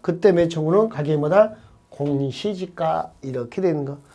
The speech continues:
처분 명령 후 매수 청구가 뭐다? 공시지가 하는 거 기억하시면 되겠네요. 자,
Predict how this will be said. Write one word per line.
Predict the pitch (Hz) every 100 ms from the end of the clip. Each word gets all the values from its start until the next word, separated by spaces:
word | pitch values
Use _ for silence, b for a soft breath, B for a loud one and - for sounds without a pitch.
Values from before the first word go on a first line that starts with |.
| B B -
처분 | - 214 190 160 143
명령 | 165 190 180 170
후 | 160 240 269 277
매수 | 151 143
청구가 | 143 139 135 156
뭐다? | 139 180 220 226 B B
공시지가 | - 127 127 120 - 165 160 - 143 139
하는 | 151
거 | 151 113 170 226 233
기억하시면 | - 143 135 131 147
되겠네요. | 139 135 180 226 240
자, | - 151